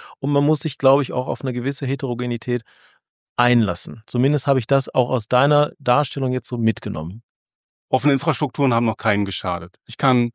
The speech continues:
Speaker 2: ja gar nicht wissen, was morgen direkt passiert oder übermorgen oder was in fünf Jahren sein wird. Mit einer offenen Infrastruktur kann ich möglichst agil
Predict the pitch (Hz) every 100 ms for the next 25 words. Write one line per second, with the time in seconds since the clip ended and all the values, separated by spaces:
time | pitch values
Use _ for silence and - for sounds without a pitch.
0 | _ - - - _ 131 117 127 135 107
1 | 151 147 120 - 110 98 110 131 120 117
2 | 117 117 - 120 - 151 - - _ 120
3 | 113 120 131 135 123 123 117 110 110 107
4 | - 107 113 120 143 127 123 127 120 127
5 | - - - - 107 107 120 - 104 123
6 | 120 107 123 - 127 113 110 98 113 131
7 | - 110 - 110 - 123 131 123